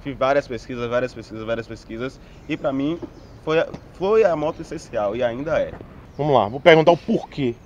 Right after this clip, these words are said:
Speaker 2: Você é motoboy,
Speaker 1: Sim.
Speaker 2: né, profissional do, do motofrete.
Speaker 1: Exato.
Speaker 2: Você trabalha com o que especificamente? Tudo, né? Mas
Speaker 1: Eu
Speaker 2: fala pra
Speaker 1: trabalho
Speaker 2: galera
Speaker 1: com
Speaker 2: aí.
Speaker 1: tudo. Principalmente o delivery,
Speaker 2: <clears throat>
Speaker 1: né, que eu trabalho com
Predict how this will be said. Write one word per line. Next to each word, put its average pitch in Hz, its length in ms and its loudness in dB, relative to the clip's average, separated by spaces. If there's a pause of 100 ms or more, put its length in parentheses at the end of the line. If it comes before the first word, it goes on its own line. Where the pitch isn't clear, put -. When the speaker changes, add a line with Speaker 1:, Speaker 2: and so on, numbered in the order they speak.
(160)
Speaker 2:
Você 165 600 2 (280)
é 143 220 8
motoboy, 135 560 6 (100)
Speaker 1:
Sim. 113 320 -4
Speaker 2:
né, 113 140 0
profissional 127 640 4
do, 113 340 -2
do 107 140 -8
motofrete. 113 840 -2
Speaker 1:
Exato. 92 600 -8
Speaker 2:
Você - 120 -10
trabalha 143 360 8
com 147 240 2
o 123 40 0
que 127 140 -6
especificamente? 120 840 -6 (220)
Tudo, 131 240 -6
né? 117 140 -2
Mas 156 220 -2
Speaker 1:
Eu 170 80 -6
Speaker 2:
fala 233 280 10
pra 202 100 10
Speaker 1:
trabalho 180 40 6
Speaker 2:
galera 139 240 10
Speaker 1:
com 113 60 4
Speaker 2:
aí. 107 80 0
Speaker 1:
tudo. 98 380 -4 (280)
Principalmente 147 640 -2
o 143 40 -4
delivery, 156 720 0
Speaker 2:
<clears throat> 214 540 8
Speaker 1:
né, 95 240 -6
que 117 100 -12
eu 110 60 -2
trabalho 104 640 -4
com 101 560 -6